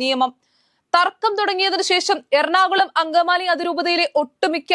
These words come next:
ഇടവകളിലെയും ഓഡിറ്റ് ചെയ്യുകയോ രൂപതയ്ക്ക് കണക്കു നൽകുകയോ ചെയ്തിട്ടില്ല. വിവിധ സ്ഥാപനങ്ങളിൽ ഭരണം നടത്തുന്ന ഈ വൈദികർ കോടികളാണ് കൈക്കലാക്കിയിരിക്കുന്നതെന്നാണ്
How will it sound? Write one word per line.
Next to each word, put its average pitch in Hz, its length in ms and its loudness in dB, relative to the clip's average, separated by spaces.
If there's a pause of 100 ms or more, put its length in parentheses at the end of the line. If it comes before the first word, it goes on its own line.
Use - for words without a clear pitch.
(100)
ഇടവകളിലെയും 330 600 2 (140)
ഓഡിറ്റ് 330 380 0
ചെയ്യുകയോ 320 420 0 (440)
രൂപതയ്ക്ക് 330 460 0 (120)
കണക്കു 311 380 0
നൽകുകയോ 311 400 0 (200)
ചെയ്തിട്ടില്ല. 262 520 -2 (640)
വിവിധ 330 220 0 (100)
സ്ഥാപനങ്ങളിൽ 381 560 2 (100)
ഭരണം 339 340 2
നടത്തുന്ന 349 320 0 (220)
ഈ - 20 -2 (120)
വൈദികർ 339 380 0 (140)
കോടികളാണ് 339 580 2 (160)
കൈക്കലാക്കിയിരിക്കുന്നതെന്നാണ് 320 1200 -2